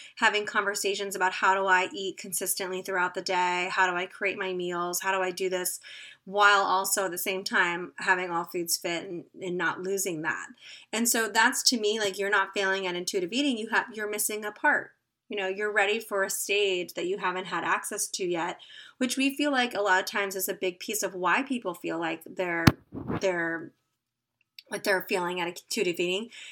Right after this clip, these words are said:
is that they're lacking an education around it and not having that support for the next phase. Sometimes we, we're like, "Okay, I'm intuitively eating. I've, I've given up dieting and all foods fit," but then I just kind of feel like, "Well,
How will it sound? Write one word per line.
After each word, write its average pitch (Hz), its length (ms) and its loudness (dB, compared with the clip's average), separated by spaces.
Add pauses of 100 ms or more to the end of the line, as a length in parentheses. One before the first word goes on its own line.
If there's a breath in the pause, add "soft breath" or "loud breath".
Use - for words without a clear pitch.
(140 loud breath)
is 262 80 0
that 262 160 0
they're 254 140 0
lacking 247 400 6
an 233 80 0
education 226 800 -4 (460)
around 165 340 -2
it - 220 -8 (420 soft breath)
and 226 180 2
not 214 200 6
having 202 340 4
that - 180 -2
support - 540 -2
for 196 80 -2
the 185 140 0
next - 420 -2
phase. 170 380 0
Sometimes 220 420 -2
we, 190 380 0
we're 185 160 -4
like, 170 200 -2
"Okay, 381 260 4
I'm 349 80 4
intuitively 330 640 2
eating. 294 400 2
I've, 233 240 2 (420 soft breath)
I've 226 140 -2
given 269 200 2
up 254 140 2
dieting 233 500 6
and 208 80 0
all 233 220 2
foods 240 300 -2
fit," 233 400 0
but 220 160 -4
then 220 160 2
I 208 200 2
just - 220 0
kind 220 160 0
of 214 80 -6
feel 214 160 -4
like, 196 260 0
"Well, 285 500 0